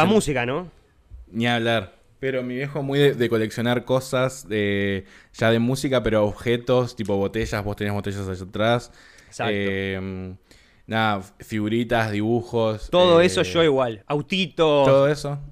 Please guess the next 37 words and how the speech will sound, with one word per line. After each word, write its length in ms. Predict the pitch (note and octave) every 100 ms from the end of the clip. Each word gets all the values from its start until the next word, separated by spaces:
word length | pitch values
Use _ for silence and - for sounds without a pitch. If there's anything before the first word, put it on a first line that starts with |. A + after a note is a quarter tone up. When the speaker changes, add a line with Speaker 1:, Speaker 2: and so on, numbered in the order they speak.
| - -
Speaker 2:
Todo. 240 | B2 F#2+ - _ _ _
Speaker 1:
Exactamente. 600 | A2 - B2 G#2+ A2+ G#2
Speaker 2:
Ujú. 100 | A2+
Speaker 1:
Todo 140 | B2+ E3
eso 120 | F3+
se 120 | D#3+
ve 100 | D3+
muy 160 | D#3+ D#3
reflejado 480 | D#3+ C3+ B2+ D3 C#3+
también, 320 | C3 D3 D3+ - _ _
que 280 | - A#2 B2
es 100 | C3+ D3
algo 180 | D3
que 60 | B2+
cuando 140 | A#2
estábamos 320 | A2 C3 C#3 B2+
armando 240 | A#2 B2+
todo 100 | A2+
esto 160 | A#2+ B2
nos 80 | G#2
pareció 280 | G#2 G2 A#2
muy 120 | A#2+
gracioso. 520 | G#2 - B2 C3 C#3 -
Speaker 2:
Sí, 340 | G3 G3 F#3
Speaker 1:
Vos 140 | B2+ B2+
tenés 160 | C#3+
Speaker 2:
sí. 40 | C#3+
Speaker 1:
todo 220 | C#3 D3+
eso 220 | D3+ D#3+
que 100 | C3
se 100 | C#3
representa 520 | B2+ A#2+ B2 D3+ D#3
muy 160 | D3+ D3
bien 120 | D3+
en 120 | D3
el 100 | B2+
fondo. 480 | A#2 C#3+ D#3 E3 E3+